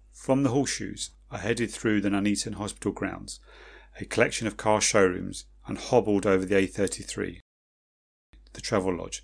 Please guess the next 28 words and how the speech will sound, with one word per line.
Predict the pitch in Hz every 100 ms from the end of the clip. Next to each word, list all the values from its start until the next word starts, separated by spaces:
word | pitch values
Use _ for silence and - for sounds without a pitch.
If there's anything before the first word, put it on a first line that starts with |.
| -
nestled | 104 101 - 87 -
next | 98 92 -
to | 98
B | 92 85
P | 92
Garage. | 90 90 90 87 - - - - - - -
Not | 123 98 - - - - -
the | -
most | 90 85
glamorous | - 95 92 -
of | 90
locations. | 87 - 92 85 - 53 - - - - - - - - - - - - - -
I |
spent | - - 147
the | 139
day, | 143 113 135 - - - - -
well, | 120 104
at | 107
least | 107 -
in | 101
my | 95
head, | 87 101 - - - -
thinking | 120 98 107
I | 104
was | 95
this | -
great | - 127 104
adventurer | - 98 104 104 - 92